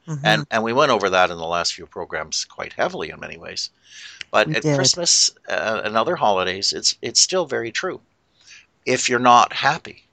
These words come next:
Speaker 2: with the holidays, and it, as I said, isn't something immediate like bereavement or something else, then you are bringing it on yourself.
Speaker 1: I think some of the things that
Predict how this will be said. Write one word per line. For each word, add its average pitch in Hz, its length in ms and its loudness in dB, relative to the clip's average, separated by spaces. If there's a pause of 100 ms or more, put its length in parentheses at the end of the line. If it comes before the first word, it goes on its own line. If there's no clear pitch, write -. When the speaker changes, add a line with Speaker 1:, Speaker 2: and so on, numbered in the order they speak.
(140)
Speaker 2:
with 107 180 -12
the 107 100 -12
holidays, 117 640 -2 (140)
and 104 140 0
it, 95 120 -2
as 95 200 4
I 90 100 -2
said, 85 260 0
isn't 85 260 -4
something 82 320 -6
immediate 82 380 -4
like 82 260 -6 (360)
bereavement 90 580 -2
or 85 60 -8
something 82 380 -6
else, 80 260 -4 (520)
then 101 600 2 (160)
you 117 240 0
are 110 120 8
bringing 123 320 0
it 117 80 0
on 113 140 0
yourself. 127 540 -4 (440)
Speaker 1:
I - 40 -2
think 381 200 0
some 277 260 2
of 269 40 -4
the 226 100 -6
things 202 220 2
that - 160 0